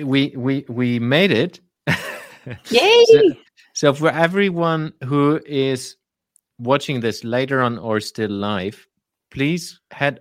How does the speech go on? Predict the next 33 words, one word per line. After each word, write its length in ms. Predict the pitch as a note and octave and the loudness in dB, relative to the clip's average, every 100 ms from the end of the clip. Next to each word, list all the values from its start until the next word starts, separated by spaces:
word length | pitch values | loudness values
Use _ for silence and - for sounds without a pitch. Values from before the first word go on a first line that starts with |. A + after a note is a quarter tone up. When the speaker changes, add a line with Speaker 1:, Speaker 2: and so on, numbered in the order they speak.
| - | -6
Speaker 1:
over 420 | C#3 D3+ C3+ A#2 | -4 -4 -4 -6
to 340 | G#2+ A2 G#2 | -6 -8 -6
heartlandinnovation 920 | G#2 C#3 C3+ C3+ B2 A#2+ A#2 A2+ - G#2 | -6 -8 -6 -6 -6 -4 -2 -4 -8 -8
dot 280 | A2+ F#2+ | -6 -8
com 240 | - C#3+ D3+ | -6 -4 -4
slash 340 | - C#3+ B2+ | -6 -6 -6
innovation 480 | C3 A#2+ A#2 A2+ A2 | -10 -10 -8 -8 -10
culture 340 | - B2 A#2 | -4 -6 -6
coding, 460 | A2+ G#2+ G2 F2+ F2 _ _ _ _ | -10 -8 -8 -8 -14 _ _ _ _
where 160 | A#2+ B2 | -4 -4
you 160 | C3 | -2
will 160 | C#3 B2+ | -2 -4
find 300 | - E3 D3+ | -2 -2 -2
a 40 | |
landing 560 | A#2+ B2+ D3 D#3 B2+ A2 | -4 -4 -4 -4 -4 -6
page 520 | - G#2 F#2+ E2+ - _ _ _ _ _ _ _ | -8 -8 -8 -14 -20 _ _ _ _ _ _ _
and 200 | B2+ A#2 | -8 -8
find 400 | A2 C#3+ C3+ B2+ _ _ | -6 -6 -6 -8 _ _
everything 400 | C3 C3 C3 C3+ | -8 -6 -8 -8
about 360 | A#2+ A2+ G#2 - | -4 -2 -4 -6
Gwen, 420 | B2 B2+ B2 A#2+ | -4 -2 -2 -6
where 160 | A#2 G#2+ | -6 -4
we 140 | A2 | -6
have 380 | A2 A#2+ A#2 G2 - A#2 | -6 -6 -6 -8 -18 -10
the 420 | G#2+ G2+ F#2+ F#2 _ | -8 -8 -10 -14 _
audio 360 | C#3 C3+ B2+ B2 | -2 -2 0 -2
recordings 640 | A#2+ - A#2 A2 G#2+ G2+ | -4 -6 -8 -6 -8 -10
later, 320 | A2 G#2 A2 | -8 -8 -8
the 120 | F#2+ F#2+ | -10 -6
video 280 | A#2 A#2+ | -4 -4
recordings, 640 | G#2 G#2 G2+ G#2 G2+ G2+ - | -4 -6 -6 -8 -6 -8 -10
different 420 | B2+ B2 C3 A2 | -10 -8 -8 -8
clips, 400 | - A2+ G2 - | -6 -6 -6 -12